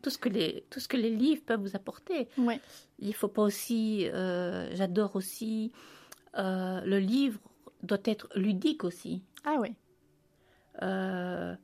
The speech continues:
Speaker 1: oui, j'adorais, par exemple, et j'adore toujours, lire, euh, Raymond DeVos.
Speaker 2: C'est marrant que tu en parles parce que tout à l'heure, tu parlais des mots et je me suis dit, « Il va falloir que je lui parle de Raymond DeVos. » Parce que <laughs> je vois ce livre dans notre bibliothèque,
Speaker 1: Ah oui.
Speaker 2: euh,
Speaker 1: Ah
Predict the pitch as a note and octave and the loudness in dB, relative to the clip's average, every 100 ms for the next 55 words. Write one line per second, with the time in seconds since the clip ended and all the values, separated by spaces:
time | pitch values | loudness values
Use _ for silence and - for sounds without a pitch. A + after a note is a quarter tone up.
0 | _ _ - A3+ D#4+ C4+ G3+ F3+ F#3+ - | _ _ -2 6 8 8 6 0 -4 0
1 | G#3 F3+ F#3+ A#3+ A#3 G3 F#3+ F#3 G#3 A3 | 4 4 4 2 2 -2 -2 -2 0 2
2 | A3 E3 F#3 F3 F3 - G3 A3 A#3 A3+ | 2 0 0 0 -2 -6 -4 -2 -2 -4
3 | - - _ - F3 G#3 G3+ F3+ F3+ E3+ | -20 -20 _ -4 0 2 2 2 2 2
4 | F#3+ F#3 F3+ F3 F3 F3 G3 C4 A#3+ - | 2 2 0 -2 -2 -2 4 4 2 -4
5 | - - - - A#3 A#3 A#3 A#3+ - A3+ | -18 -20 0 6 8 10 8 4 4 2
6 | G#3 A#3+ A#3+ G#3 - A3 G#3 - G#3+ G#3+ | 6 8 8 4 0 -2 -2 -2 -2 0
7 | - G#3 F#3+ G#3 G#3+ A3+ G#3 G#3 F#3+ - | 0 0 2 4 4 4 2 0 -2 -4
8 | G#3+ - G#3 G#3 - G3+ - G#3 G3 F#3 | -8 -4 -2 -2 0 -2 -2 -4 -4 -2
9 | G3+ F#3 F#3 F#3+ F#3 F3+ F#3+ G3+ - G3+ | 0 0 0 0 -2 -4 -6 -8 -6 -2
10 | A3+ - D4 A#3 - - - C#4+ G3 A3 | 0 4 6 4 -2 -6 2 2 6 8
11 | A#3+ C4 D4 - A#3 A#3+ C4+ A3+ G3+ G3 | 10 10 10 8 6 6 4 2 4 4
12 | G#3 A3 C4 B3 A#3 A3 A3 A3 B3+ C4 | 8 8 8 8 8 8 8 6 8 6
13 | B3+ G#3 G3+ G3+ | 4 2 2 4